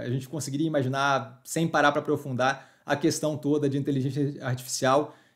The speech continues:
e, é, os modelos geradores agora, né, que é o que a gente tem mais recentemente com imagem e agora com chatbot.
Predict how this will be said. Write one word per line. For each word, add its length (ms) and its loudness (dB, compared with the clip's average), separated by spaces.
e, 680 2
é, 400 2
os 160 2
modelos 640 4
geradores 680 4
agora, 340 -2
né, 80 -8
que 80 -10
é 60 -2
o 40 -4
que 120 -10
a 20 -4
gente 180 -6
tem 280 -6
mais 260 4
recentemente 480 -2
com 1040 -6
imagem 800 0
e 180 -6
agora 380 4
com 360 -6
chatbot. 560 -6